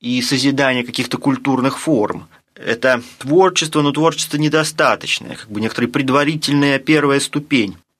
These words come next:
предполагающая некоторые дальнейшие, более важные, по восходящей ступени этой творческой эволюции. Так вот, если бытие изначально повреждено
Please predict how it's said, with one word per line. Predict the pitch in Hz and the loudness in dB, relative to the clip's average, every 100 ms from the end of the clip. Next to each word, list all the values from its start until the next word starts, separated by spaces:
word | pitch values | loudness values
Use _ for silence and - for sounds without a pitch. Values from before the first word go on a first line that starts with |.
| - | -4
предполагающая | 151 143 143 143 143 180 170 160 151 135 | -2 2 4 4 4 2 2 0 0 0
некоторые | 156 156 147 139 - - | 0 2 2 2 -2 -4
дальнейшие, | 123 131 147 160 147 143 | -2 2 2 4 2 2
более | 127 143 139 135 | 2 2 4 4
важные, | 151 151 113 107 98 95 _ _ _ | 6 6 4 -2 -6 -8 _ _ _
по | 117 | -4
восходящей | 123 139 131 147 127 - 107 | -2 0 2 2 2 0 -2
ступени | - 120 120 135 123 117 - - _ - | -4 -4 0 2 4 0 -2 -16 _ -14
этой | - | -10
творческой | 107 127 123 - - - | 0 2 2 0 -2 -2
эволюции. | 131 139 135 120 - - 101 - - _ _ _ _ | 2 2 2 0 -2 -6 -6 -8 -12 _ _ _ _
Так | - 135 | -6 -2
вот, | 165 139 - | 0 0 0
если | 127 139 - | 2 2 2
бытие | 139 143 139 151 147 120 - _ - | 0 0 2 2 2 0 -8 _ -8
изначально | 120 131 147 131 127 | -2 0 2 2 2
повреждено | 135 131 135 127 143 170 165 | 0 0 -2 0 0 2 2